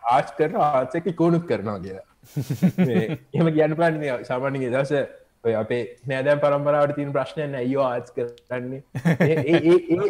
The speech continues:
Speaker 1: ඒකට තමයි ඉකෝන් කරන්නේ. හැබැයි දැන් ඉකෝ-, ඉකෝන් පටන් ගත්තම මං සාමාන්‍යයෙන් මේ ගණන් වලට එච්චර දක්ෂ ළමයෙක් නෙමෙයි. මං ගණන් වලට හරි දුර්වලයි. දුර්වලයි කියන්නේ ඒ-, ඒකට එක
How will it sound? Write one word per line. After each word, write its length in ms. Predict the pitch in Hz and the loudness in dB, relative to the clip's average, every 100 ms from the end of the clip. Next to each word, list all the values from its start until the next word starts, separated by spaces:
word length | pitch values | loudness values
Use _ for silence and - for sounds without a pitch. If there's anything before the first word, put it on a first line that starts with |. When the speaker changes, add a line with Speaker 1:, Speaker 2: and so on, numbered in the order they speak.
| - | 2
Speaker 1:
ඒකට 260 | 170 208 | 4 4
තමයි 220 | 202 214 214 | 2 2 2
ඉකෝන් 300 | 170 208 196 | 4 2 4
කරන්නේ. 400 | 165 127 104 - - - - - - - | 4 4 0 -10 -18 -20 -20 -20 -16 -6
හැබැයි 500 | - 151 170 262 349 349 - | 0 0 0 -2 -4 -6 -6
දැන් 260 | - 156 120 | 0 0 0
ඉකෝ-, 300 | 117 190 - - | -4 -4 -4 -8
ඉකෝන් 360 | 123 190 240 | -4 -2 -2
පටන් 320 | - 214 254 196 | -2 -2 -2 -2
ගත්තම 360 | 214 214 196 311 - _ _ _ _ _ _ _ - | -2 -2 -6 -6 -10 _ _ _ _ _ _ _ 0
මං 160 | 170 190 | 2 2
සාමාන්‍යයෙන් 480 | 185 185 202 240 165 | -2 -2 -2 -2 -2
මේ 200 | 113 104 - _ _ - | -4 -8 -14 _ _ -10
ගණන් 300 | 120 135 175 | -4 0 2
වලට 200 | 202 196 | 2 2
එච්චර 180 | 175 185 | 2 2
දක්ෂ 380 | 160 147 170 160 - - | 2 2 2 2 -2 -8
ළමයෙක් 320 | - 156 165 143 | 0 2 2 0
නෙමෙයි. 220 | 147 131 | -2 0
මං 160 | 120 120 | 0 0
ගණන් 240 | 120 139 | -2 0
වලට 160 | 151 147 | 0 0
හරි 140 | 135 | 0
දුර්වලයි. 360 | 135 139 98 - - _ _ _ | 2 2 2 -4 -18 _ _ _
දුර්වලයි 380 | 127 120 160 175 | -6 2 2 4
කියන්නේ 260 | 175 208 185 | 0 0 0
ඒ-, 120 | 165 | 0
ඒකට 220 | 143 170 170 135 | 0 0 0 -2
එක 100 | - | -8